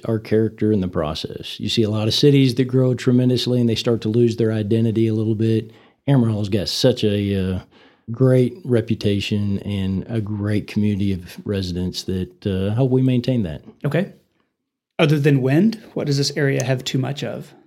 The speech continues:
Speaker 1: This is one of the hardest questions because wind is the obvious answer.
Speaker 2: Mm-hmm.
Speaker 1: Um,
Speaker 2: That, that's why I had to
Speaker 1: yeah. <laughs>
Speaker 2: include a qualifier. I j-, just got that question
Speaker 1: All right.
Speaker 2: ra-, answered too often.
Speaker 1: Two things. First one is tumbleweeds.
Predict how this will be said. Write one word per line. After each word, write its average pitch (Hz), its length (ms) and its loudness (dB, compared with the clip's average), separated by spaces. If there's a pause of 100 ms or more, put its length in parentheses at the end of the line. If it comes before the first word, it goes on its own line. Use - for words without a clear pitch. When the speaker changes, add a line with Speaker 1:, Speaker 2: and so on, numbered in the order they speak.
Speaker 1:
This 143 120 4
is 185 60 4
one 208 140 8
of 190 40 6
the 156 80 8
hardest 147 320 4
questions 127 400 2
because 120 240 2
wind 151 300 6
is 143 160 4
the 123 220 4
obvious 123 540 2
answer. 117 520 0
Speaker 2:
Mm-hmm. 143 220 4
Speaker 1:
Um, 127 180 4
Speaker 2:
That, 170 240 8
that's 180 220 4
why 170 180 8
I 160 40 8
had 151 200 6
to 156 120 4
Speaker 1:
yeah. - 320 4
<laughs> - 40 -6
Speaker 2:
include 160 320 6
a - 20 2
qualifier. 156 720 4
I 139 120 4
j-, 135 180 -8
just 143 220 0
got 143 160 4
that 151 140 2
question 165 540 6
Speaker 1:
All - 60 -2
right. 160 160 0
Speaker 2:
ra-, 170 60 0
answered 160 280 4
too 135 120 -2
often. 117 400 -8
Speaker 1:
Two 175 160 10
things. 160 440 6
First - 440 4
one 175 160 6
is 117 100 2
tumbleweeds. 127 760 4